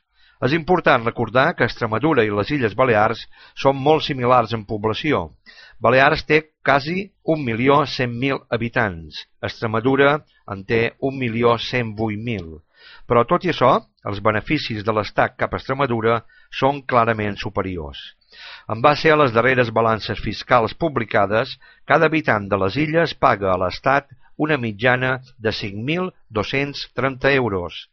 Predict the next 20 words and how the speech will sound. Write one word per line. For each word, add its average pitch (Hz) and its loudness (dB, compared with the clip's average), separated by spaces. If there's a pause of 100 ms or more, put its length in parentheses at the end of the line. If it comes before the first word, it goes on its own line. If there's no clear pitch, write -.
(440)
i 117 -2
el 110 2
que 110 0
inverteix 104 0
l'Estat 101 -2
a - -2
Balears 110 2 (340)
representa 135 0
una 123 2
mitjana 120 2
de 110 0
tres 104 -2
mil 131 -4
sis-cents 123 -6
euros 110 0
per 107 -4
habitant. 95 -8 (720)
Sobre 135 4
el 123 2
pib, 170 -2